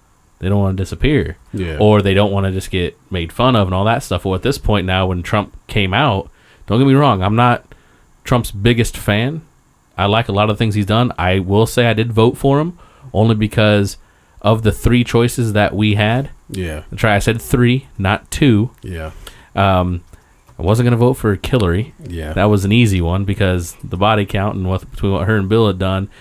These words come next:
Speaker 1: even when he was the governor of Arkansas, was pretty nasty.
Speaker 2: Oh, yeah.
Speaker 1: Um, and then also with, uh, the Libertarian nomination, which was stolen from Austin Peterson, I wasn't gonna vote for Gary Johnson.
Speaker 2: <laughs> Yeah.
Speaker 1: Dude is way out there.
Speaker 2: Yeah.
Speaker 1: Um, that's why I voted for Trump. But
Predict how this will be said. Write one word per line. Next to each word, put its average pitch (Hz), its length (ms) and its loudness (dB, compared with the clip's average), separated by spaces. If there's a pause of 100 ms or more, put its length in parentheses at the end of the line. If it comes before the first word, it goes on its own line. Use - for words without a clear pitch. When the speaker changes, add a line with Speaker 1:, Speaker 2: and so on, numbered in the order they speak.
(160)
Speaker 1:
even 101 200 0
when 95 100 2
he 104 80 2
was 98 80 2
the 92 80 -2
governor 104 240 2
of 92 80 -2
Arkansas, 107 500 0
was 95 160 -2
pretty 131 300 0
nasty. 110 440 0
Speaker 2:
Oh, 156 120 4
yeah. 80 320 -2 (320)
Speaker 1:
Um, 90 480 2
and 98 120 0
then 104 80 2
also 104 480 2
with, 98 340 0
uh, 92 280 0
the 95 120 -4
Libertarian 110 480 0
nomination, 95 500 -2
which 92 160 -6
was 98 120 -6
stolen 104 400 0
from 98 120 -4
Austin 95 320 -2
Peterson, 104 440 -4
I 87 40 -2
wasn't 95 300 -2
gonna 95 140 -2
vote 95 240 -2
for 98 80 -4
Gary 95 240 0
Johnson. 101 540 -2
Speaker 2:
<laughs> - 280 -4
Yeah. 113 160 -2
Speaker 1:
Dude 110 200 4
is 87 340 -4 (100)
way 113 420 0
out 90 200 0
there. 85 320 -4
Speaker 2:
Yeah. 90 380 -6 (160)
Speaker 1:
Um, 90 560 -2 (420)
that's 95 200 0
why 95 140 2
I 98 40 2
voted 101 260 2
for 92 80 -10
Trump. 120 420 -2 (460)
But 98 320 0